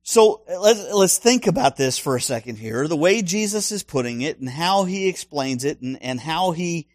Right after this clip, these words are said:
couches this in the context of what we have here,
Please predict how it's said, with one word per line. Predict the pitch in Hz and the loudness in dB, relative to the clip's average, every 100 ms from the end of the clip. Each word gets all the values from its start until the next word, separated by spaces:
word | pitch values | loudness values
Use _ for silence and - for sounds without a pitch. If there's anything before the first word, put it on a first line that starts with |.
| _ _ | _ _
couches | - 196 202 185 143 | -2 0 2 0 0
this | 139 147 | 0 0
in | 151 131 | -2 -6
the | |
context | - 175 190 170 151 131 139 - - _ _ - | -6 -6 -6 -4 -2 -2 -6 -14 -16 _ _ -4
of | 139 | 2
what | 156 143 | 4 4
we | 143 | 0
have | 170 208 202 | 0 -2 -2
here, | 156 123 131 | 0 0 -2